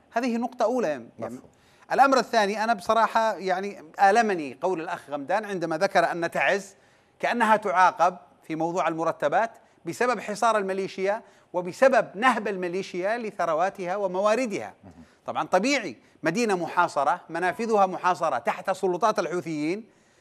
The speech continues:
Speaker 1: أكيد هي التي تجبي الضرائب وهي التي تجبي ك-، يعني ال-، الإيرادات الأخرى،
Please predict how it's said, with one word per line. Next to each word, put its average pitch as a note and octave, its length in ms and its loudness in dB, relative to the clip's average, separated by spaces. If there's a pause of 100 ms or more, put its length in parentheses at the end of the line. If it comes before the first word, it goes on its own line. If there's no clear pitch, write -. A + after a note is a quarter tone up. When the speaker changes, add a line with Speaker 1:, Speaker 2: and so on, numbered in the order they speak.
(140)
Speaker 1:
أكيد A#3 320 -2
هي A#3 140 0
التي G3+ 260 0
تجبي E3+ 260 -4
الضرائب D3 500 0
وهي F#3+ 200 -2
التي F3+ 260 -6
تجبي D#3 300 -8
ك-، C#3+ 80 -8
يعني D3 380 -6
ال-، C#3+ 300 -12
الإيرادات E3 600 -2
الأخرى، D3 400 -2